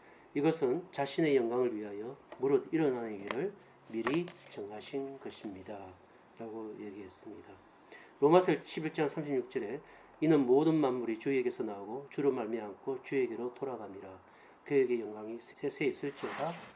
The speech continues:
아멘." 이렇게 되어 있습니다. 그러니까 모든 만물들이 그리스도께서 이루시는 그 영광을 위하여 경륜되고 완성된다. 뭐 때문에? 하나님의 작정 때문이라는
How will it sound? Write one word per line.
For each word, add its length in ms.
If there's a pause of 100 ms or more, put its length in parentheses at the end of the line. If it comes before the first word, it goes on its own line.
아멘." 480
이렇게 180
되어 160
있습니다. 440 (380)
그러니까 240 (300)
모든 380
만물들이 760 (220)
그리스도께서 1080
이루시는 400
그 160
영광을 500
위하여 480 (440)
경륜되고 580
완성된다. 800 (340)
뭐 160
때문에? 460 (300)
하나님의 260
작정 420
때문이라는 640